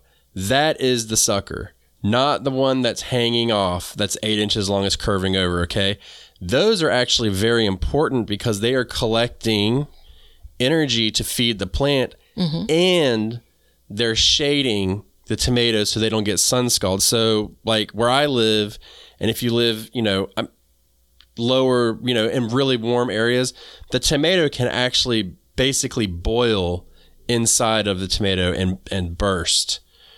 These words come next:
Speaker 1: So that's really important that you leave those branches. Now, here's my truth moment. For years, I trimmed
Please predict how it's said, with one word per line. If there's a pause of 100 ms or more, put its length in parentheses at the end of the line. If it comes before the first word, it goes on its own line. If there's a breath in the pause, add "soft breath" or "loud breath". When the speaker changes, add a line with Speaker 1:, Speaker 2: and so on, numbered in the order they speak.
(220 soft breath)
Speaker 1:
So
that's
really
important
that
you
leave
those
branches. (280 loud breath)
Now,
here's
my
truth
moment. (360 soft breath)
For
years, (200)
I
trimmed